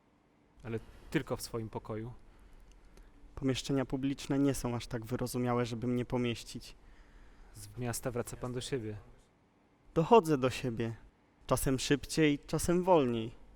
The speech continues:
Speaker 1: Tylko nie za wolno, bo zgodnie z literą prawa nie wolno jeszcze pełnej wolności wprowadzać.
Speaker 2: To podobno bezpieczniej.
Speaker 1: No więc ile ma pan lat?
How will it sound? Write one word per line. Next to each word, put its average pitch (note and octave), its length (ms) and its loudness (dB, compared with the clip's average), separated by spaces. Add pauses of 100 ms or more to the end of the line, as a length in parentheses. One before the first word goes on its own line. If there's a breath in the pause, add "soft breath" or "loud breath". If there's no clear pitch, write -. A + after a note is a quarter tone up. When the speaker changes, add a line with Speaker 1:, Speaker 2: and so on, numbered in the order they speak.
(1300 soft breath)
Speaker 1:
Tylko A2+ 260 -12
nie A#2 120 -6
za A2+ 120 -6
wolno, G#2 340 -4 (580)
bo A2+ 80 -8
zgodnie A#2 420 -4
z G#2+ 60 -8
literą A2+ 320 -6
prawa A#2+ 260 -2
nie A#2+ 140 -4
wolno A#2+ 260 -2
jeszcze A2 200 -8
pełnej A2 260 -6
wolności A#2 420 -4
wprowadzać. G#2 580 -8 (1300 soft breath)
Speaker 2:
To - 80 -14
podobno A#2+ 420 0
bezpieczniej. B2 680 -6 (1500 soft breath)
Speaker 1:
No A2 100 -10
więc A2 280 -8
ile B2 240 0
ma G2+ 100 -4
pan G2+ 240 -6
lat? F#2+ 280 -8